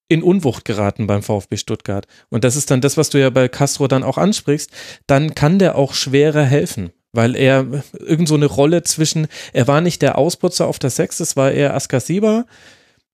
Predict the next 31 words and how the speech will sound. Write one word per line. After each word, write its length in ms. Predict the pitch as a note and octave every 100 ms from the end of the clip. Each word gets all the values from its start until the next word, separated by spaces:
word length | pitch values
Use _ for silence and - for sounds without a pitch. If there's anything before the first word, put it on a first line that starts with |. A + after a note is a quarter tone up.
| _ _ -
Er 140 | D3
war 80 | D3
aber 180 | D3 C#3+
auch 200 | D#3 F3+
nicht 220 | D#3+ -
der 140 | C#3+
Antreiber 540 | D3+ F3 - D#3 D#3 B2+
auf 160 | C#3
der 180 | C3+ C3
Acht. 460 | F#3+ - - - _ _
Das 240 | D#3+ C#3+ C#3
waren 180 | B2+
auch 260 | C#3 E3+ -
wieder 220 | F#3 F3+
andere 320 | E3 F#3 F3+
Spiele. 540 | F3 - F3+ G3 G#3+ B3 _ - _ _ _ _ _ - - D#3 D#3
Er 140 | D#3 C#3
war 140 | D#3
mal 160 | E3 D#3+
auf 140 | D3
dem 100 | C3
Flügel 680 | - C#3 D#3 G#3 A3+ A#3 -
und 280 | D#3 D#3 D#3
man 200 | D3+ D3
hatte, 300 | E3 E3 D3+ D3
wusste 220 | D3 - E3
aber 100 | D3
dann 120 | C3+
gar 140 | D#3
nicht, 120 | D#3
okay, 300 | C#3 - D#3